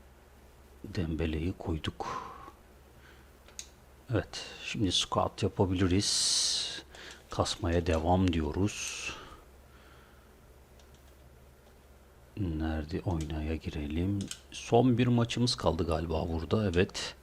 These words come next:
Ona girelim. Bayağı bir acemi yapalım bu işi. Arnold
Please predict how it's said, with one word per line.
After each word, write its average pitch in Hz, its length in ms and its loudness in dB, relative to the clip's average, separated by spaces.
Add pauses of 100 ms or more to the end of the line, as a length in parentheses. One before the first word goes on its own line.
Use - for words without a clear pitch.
(2000)
Ona 87 260 0
girelim. 85 560 2 (440)
Bayağı 87 420 4
bir 87 160 0 (280)
acemi 87 380 2
yapalım 80 480 0
bu 78 100 -2
işi. 104 320 -2 (4000)
Arnold 92 580 0